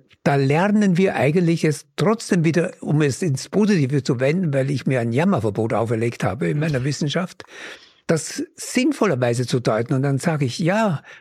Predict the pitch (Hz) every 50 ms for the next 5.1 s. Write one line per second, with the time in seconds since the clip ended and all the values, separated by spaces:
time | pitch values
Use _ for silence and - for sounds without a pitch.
0 | - - - 170 175 185 185 170 170 175 170 - 185 180 - 202 185 185 185 165
1 | - - 160 202 220 214 202 175 - - - 277 254 240 165 - - - - -
2 | - - - - - 147 147 165 170 160 170 - - 254 170 175 175 170 160 139
3 | 135 196 185 165 160 143 - - 170 156 151 - - 175 185 175 - - 170 147
4 | - - 170 156 151 196 151 - - 147 127 127 160 233 262 226 151 - - 92
5 | 98 220